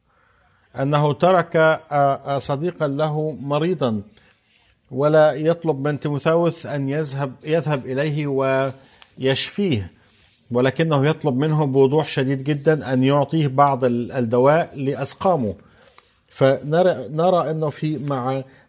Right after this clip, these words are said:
تقدم الإنجيل و، آه، آه، انتقال الحالة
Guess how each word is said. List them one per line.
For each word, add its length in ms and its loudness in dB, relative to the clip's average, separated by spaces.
تقدم 520 0
الإنجيل 920 2
و، 180 -2
آه، 1300 -2
آه، 320 4
انتقال 460 2
الحالة 540 0